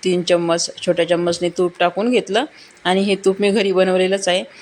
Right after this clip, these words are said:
आणि एक वाटी रवा घेतला आणि छान आता त्याच्यामध्ये टाकून घेतला रवा आणि चांगलं भाजून घ्यायचं, लालसर होईपर्यंत छान रवा भाजायचा.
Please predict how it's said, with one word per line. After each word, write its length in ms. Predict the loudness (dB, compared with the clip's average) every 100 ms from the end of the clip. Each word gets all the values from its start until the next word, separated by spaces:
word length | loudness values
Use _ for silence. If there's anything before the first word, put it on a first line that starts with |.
| -20 -20 -8
आणि 260 | -2 0 0
एक 260 | 0 -2 2
वाटी 360 | 0 0 -4 -6 -20 _ -20 -20 -20 -20 -20 -20 -20 -4 2
रवा 240 | 4 4
घेतला 320 | 0 -6 -8 -8 -20 -20 -20 -20 -20 -20 -20 -20 -18 -18 -18 -20 -8
आणि 300 | -2 2 2 2
छान 200 | 0 2
आता 240 | 2 0
त्याच्यामध्ये 460 | 2 2 2 2 0
टाकून 340 | 0 0 2
घेतला 260 | 2 4 4
रवा 260 | 4 4 0 -4
आणि 180 | -4 0
चांगलं 300 | 0 0 0
भाजून 340 | 2 2 0
घ्यायचं, 320 | 0 -2 -4 -10 -6
लालसर 380 | 0 0 0 2
होईपर्यंत 400 | 2 2 0 2 -2 -2
छान 160 | 0
रवा 180 | 2 2
भाजायचा. 560 | 2 0 0 0 -4